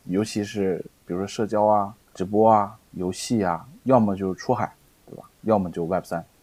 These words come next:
就是心已死，已然没有什么出路，那就索性我们妖艳一点。所以这个，这几个领域去Web三的同学特别多。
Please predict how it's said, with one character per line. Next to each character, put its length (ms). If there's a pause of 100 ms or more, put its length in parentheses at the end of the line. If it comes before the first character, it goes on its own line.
(140)
就 100
是 240 (520)
心 260
已 80
死， 300 (260)
已 120
然 220
没 100
有 120
什 100
么 80
出 180
路， 180
那 120
就 280
索 180
性 300
我 80
们 100
妖 140
艳 140
一 20
点。 80 (420)
所 140
以 160 (120)
这 120
个， 120
这 160
几 120
个 60
领 200
域 80
去 180
Web 140
三 260
的 60
同 240
学 100
特 140
别 120
多。 140